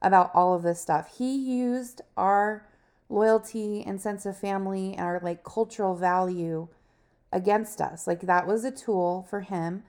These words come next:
and it was convenient, and it was cool, and we all bought into it. And, you know, cool. He literally went to Washington today, and he pretty much said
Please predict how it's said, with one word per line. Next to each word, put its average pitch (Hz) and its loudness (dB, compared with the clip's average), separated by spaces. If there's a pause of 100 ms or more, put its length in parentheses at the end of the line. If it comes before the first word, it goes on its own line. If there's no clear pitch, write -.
(760)
and 202 0
it 190 -2
was 190 -4
convenient, 202 -4
and 185 -2
it 175 -4
was 175 -4
cool, 214 2
and 196 -2
we 196 -4
all 185 2
bought 233 6
into 269 -4
it. 214 -2 (480)
And, 190 0
you 220 -4
know, 196 0
cool. 226 0
He 269 -4
literally 285 2
went 240 -2
to 240 -4
Washington 208 -4
today, 175 -2 (320)
and 214 -4
he 214 -4
pretty 330 0
much 247 2
said 208 2